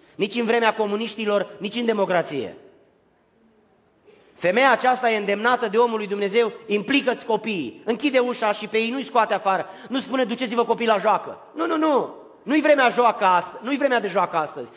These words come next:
Copiii, intrați în casă, ca să trebuie să plângem împreună. Și apoi, apropiați în vasele, lasă mingea, apropie în vasele un pic, lasă computerul, apropie vasele.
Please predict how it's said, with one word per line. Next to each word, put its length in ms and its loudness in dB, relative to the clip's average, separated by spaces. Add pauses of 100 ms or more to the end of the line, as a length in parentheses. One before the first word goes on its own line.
(120)
Copiii, 300 0
intrați 320 2
în 80 -6
casă, 260 2
ca 180 2
să 100 -8
trebuie 240 -10
să 60 -2
plângem 340 -4
împreună. 500 -2 (3000)
Și 120 0
apoi, 460 2 (400)
apropiați 680 0
în 100 -8
vasele, 560 -2 (280)
lasă 300 0
mingea, 520 -6
apropie 420 -2
în 60 0
vasele 360 -2
un 80 -4
pic, 100 -6
lasă 220 0
computerul, 680 -6
apropie 360 -2
vasele. 520 -2